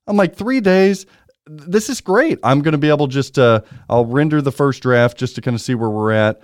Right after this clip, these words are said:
I'll go back and start editing little bitty hiccups that are gonna be there." Well, I, I started that render, and twenty-four hours later, it still wasn't done. And thirty-six hours later,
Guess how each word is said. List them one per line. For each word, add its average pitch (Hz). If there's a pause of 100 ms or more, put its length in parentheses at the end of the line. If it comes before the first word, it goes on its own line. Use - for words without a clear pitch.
(140)
I'll 104
go 113
back 104
and 95
start -
editing 87
little 101 (160)
bitty 107
hiccups 95
that 92
are 85 (200)
gonna 98
be 82
there." - (480)
Well, 110
I, 110 (100)
I 117
started 220
that 98
render, 92 (220)
and 170
twenty-four 190
hours 151
later, 147
it 101
still 120
wasn't 95 (200)
done. 110 (1160)
And 104
thirty-six 147
hours 85
later, 85